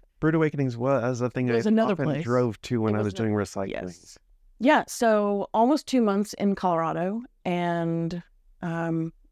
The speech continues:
Speaker 2: where my knee started to heal finally
Speaker 1: Yay.
Speaker 2: out of the basement. Um,
Speaker 1: No stairs in Colorado.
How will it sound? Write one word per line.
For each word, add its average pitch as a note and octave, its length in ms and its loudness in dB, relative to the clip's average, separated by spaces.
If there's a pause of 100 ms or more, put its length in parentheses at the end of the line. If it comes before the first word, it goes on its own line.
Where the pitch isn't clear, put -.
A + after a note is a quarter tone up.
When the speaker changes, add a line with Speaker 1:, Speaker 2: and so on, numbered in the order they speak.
(140)
Speaker 2:
where E3 120 -2
my E3 160 0
knee E3 300 0
started E3 320 -2
to E3+ 80 -4
heal D#3+ 320 -2
finally E3 520 -6
Speaker 1:
Yay. B2+ 560 -4
Speaker 2:
out F3+ 120 -4
of F3+ 80 -6
the F3+ 60 -8
basement. F#3 580 0 (580)
Um, E3+ 640 -4
Speaker 1:
No G2 140 0
stairs G#2+ 300 -2
in F2 60 -6
Colorado. D2+ 440 -10